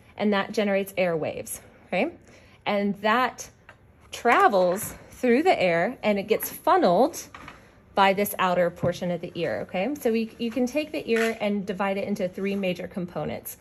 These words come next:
the external ear, the middle ear, and the inner ear. Hmm? So the first structure we can see is the big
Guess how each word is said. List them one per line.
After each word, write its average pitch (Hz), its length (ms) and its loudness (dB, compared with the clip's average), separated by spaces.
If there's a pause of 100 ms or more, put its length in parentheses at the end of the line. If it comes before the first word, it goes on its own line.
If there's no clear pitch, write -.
(380)
the 190 60 0
external 202 600 -6
ear, 320 240 -4 (420)
the 226 120 0
middle 196 340 0
ear, 190 320 -4 (180)
and 185 160 -4
the 165 120 -10
inner 160 260 -6
ear. - 280 -14 (460)
Hmm? 254 100 -4 (460)
So 247 100 4
the 220 120 4
first 392 300 2
structure 233 360 2
we 202 140 -2
can 202 180 -4
see 226 500 0 (240)
is 202 240 -2
the 190 320 2 (300)
big 269 460 2